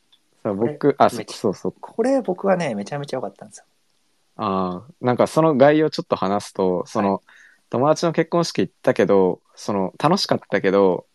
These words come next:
Speaker 1: その、なんか感動したわけではないんだよねっていう話をしてて。
Speaker 2: はいはい。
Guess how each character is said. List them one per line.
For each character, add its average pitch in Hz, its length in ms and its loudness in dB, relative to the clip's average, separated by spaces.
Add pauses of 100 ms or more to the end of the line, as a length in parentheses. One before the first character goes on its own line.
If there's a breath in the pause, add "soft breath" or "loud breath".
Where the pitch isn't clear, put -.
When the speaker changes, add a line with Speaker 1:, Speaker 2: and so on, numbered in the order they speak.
(100)
Speaker 1:
そ - 180 -10
の、 95 100 -2
な 98 120 -2
ん - 20 -8
か - 120 -6
感 180 280 0
動 185 120 2
し - 120 -6
た 180 80 4
わ 170 80 2
け - 100 0
で 85 80 2
は 82 60 0
な 85 100 -4
い 90 60 -4
ん 87 40 -4
だ 85 80 -2
よ 71 60 -6
ね 76 160 -14
っ - 40 -20
て - 100 -14
い - 20 -10
う 135 40 -12
話 - 260 -10
を - 60 -12
し - 100 -14
て - 80 -12
て。 - 240 -20
Speaker 2:
は 107 140 -14
い 95 60 -16
は 90 120 -14
い。 90 80 -20